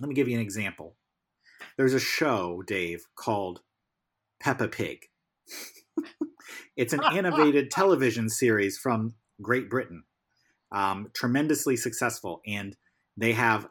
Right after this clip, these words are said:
all-star animation. They have all-star voice cast. And if you go onto YouTube, there is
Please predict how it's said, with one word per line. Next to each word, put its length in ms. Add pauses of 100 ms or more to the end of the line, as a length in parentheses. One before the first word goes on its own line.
all-star 440
animation. 640
They 100
have 240
all-star 680 (100)
voice 300
cast. 580 (840)
And 80
if 140
you 100
go 200
onto 240
YouTube, 680 (640)
there 320
is 360